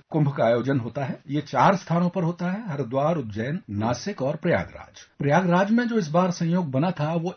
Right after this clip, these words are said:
एक सौ चवालीस साल बाद बना था, इसीलिए इसे महाकुंभ कहा गया। और कमल जी, जहां तक राम मंदिर पर अयोध्या में धर्म ध्वजा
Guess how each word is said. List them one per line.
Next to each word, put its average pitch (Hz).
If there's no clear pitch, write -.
एक 175
सौ 226
चवालीस 160
साल 160
बाद 139
बना 120
था, 120
इसीलिए 170
इसे 131
महाकुंभ 120
कहा 90
गया। 73
और 214
कमल 220
जी, 277
जहां 185
तक 233
राम 147
मंदिर 175
पर 180
अयोध्या 131
में 170
धर्म 151
ध्वजा 131